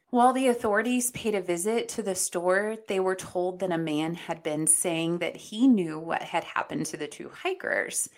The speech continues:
And when the sheriff's office questioned who the man was, they were told it was Lyon Randall.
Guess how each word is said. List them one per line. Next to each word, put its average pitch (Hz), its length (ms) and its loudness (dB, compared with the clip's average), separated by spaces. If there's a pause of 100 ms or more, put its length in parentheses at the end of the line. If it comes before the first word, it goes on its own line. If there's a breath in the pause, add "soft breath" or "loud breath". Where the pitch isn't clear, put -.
(360 loud breath)
And 190 200 2
when 180 340 2
the 180 100 -4
sheriff's 240 520 0
office 175 400 -2
questioned 180 680 0 (160)
who 247 160 2
the 214 120 0
man 160 320 2
was, 208 600 0 (400 soft breath)
they 165 140 0
were 180 220 -2
told 165 440 0
it 165 160 -4
was 160 140 -8
Lyon 147 540 -2
Randall. 147 640 -4